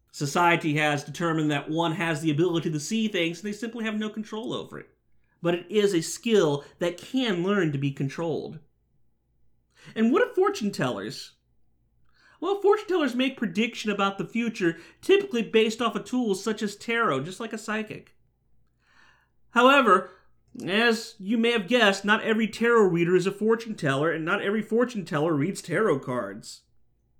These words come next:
Fortune tellers approach life from the perspective that you have no control over the events that are going to take place. You simply have to live with them.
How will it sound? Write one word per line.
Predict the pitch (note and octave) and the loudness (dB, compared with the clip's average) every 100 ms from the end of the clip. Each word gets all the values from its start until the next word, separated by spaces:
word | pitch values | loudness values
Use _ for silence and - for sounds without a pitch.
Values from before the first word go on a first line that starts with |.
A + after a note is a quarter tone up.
| _ _ _ _ - _ _ - | _ _ _ _ -20 _ _ -4
Fortune | C4 D#4 G4 | 0 0 0
tellers | E4+ C4+ B3+ B3 | 0 2 2 0
approach | A#3+ A3+ A3 A3 | -2 2 2 0
life | G#3+ F#3 F3 F3 | -2 2 2 0
from | F#3+ | -6
the | |
perspective | F3+ G3 F#3+ - F#3 - D3+ C#3 | -4 -4 -4 -2 -2 0 -6 -4
that | D3+ D3 | -6 -4
you | A3+ | -2
have | G#3 F3 | -2 -2
no | E3+ F3+ A3+ | -2 0 0
control | A#3 - B3+ - G#3 D3+ D3 - - | -2 -12 -8 -2 0 0 0 -6 -6
over | F3+ G3 G#3+ | 4 4 4
the | A3+ A#3 | 0 0
events | A3+ G3+ G3+ D3+ C#3+ | 0 2 2 2 -2
that | D#3+ | -4
are | D3+ | -2
going | D3+ D#3+ | 0 2
to | F3 | 2
take | E3+ D#3 D3+ - | 0 -2 -4 -2
place. | D#3 C3+ G#2 - - _ _ - | -2 0 -4 -8 -16 _ _ -4
You | D#3 | -4
simply | D#3+ G3 G3+ A3 G3 | -2 -2 0 -2 0
have | E3+ E3+ | 0 -2
to | F#3 | -2
live | E3 D#3+ | 0 0
with | C3 B2 | -2 -6
them. | A2+ G2 D#3+ | -8 -10 -12